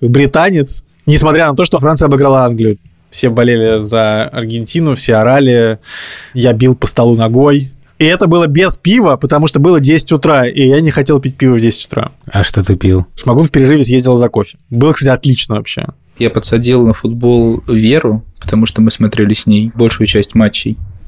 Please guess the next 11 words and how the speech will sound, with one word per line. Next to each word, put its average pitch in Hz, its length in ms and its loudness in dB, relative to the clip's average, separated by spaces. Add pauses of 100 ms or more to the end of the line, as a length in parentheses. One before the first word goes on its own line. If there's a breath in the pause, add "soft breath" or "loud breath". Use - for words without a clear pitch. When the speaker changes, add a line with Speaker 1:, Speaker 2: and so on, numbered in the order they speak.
(100)
Speaker 3:
Один 117 240 0
раз 113 180 0
я 110 80 0
ходил 110 240 0
в 107 80 -4
бар 107 280 0
с 104 500 -2
своим 107 400 -2
другом 110 440 0
Антоном 123 500 2
Маскеляде. 117 800 0